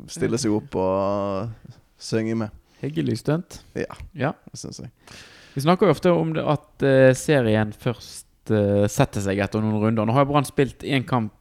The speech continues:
Speaker 2: mer enn de aller fleste andre lagene på grunn av denne kampen mot, mot Kristiansund, som ble flyttet frem. Ehm,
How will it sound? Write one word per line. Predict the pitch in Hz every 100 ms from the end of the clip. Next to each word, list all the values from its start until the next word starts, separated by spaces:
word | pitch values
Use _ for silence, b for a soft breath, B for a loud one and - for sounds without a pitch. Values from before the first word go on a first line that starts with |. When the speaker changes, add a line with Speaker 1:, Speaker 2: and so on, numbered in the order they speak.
| B B B -
Speaker 2:
mer | 135
enn | 117
de | 120
aller | 113
fleste | 101 107 104 - 107 104
andre | 107 110
lagene | 107 107 101
på | 113
grunn | 117
av | 104
denne | 104
kampen | 104 101 - 113
mot, | 107
mot | 101
Kristiansund, | 107 - 104 110 92
som | 104
ble | 101
flyttet | - 104 - 107 -
frem. | - - 87 95 107 b b b b b b -
Ehm, | 104 107 107 104 113 110 107 104 107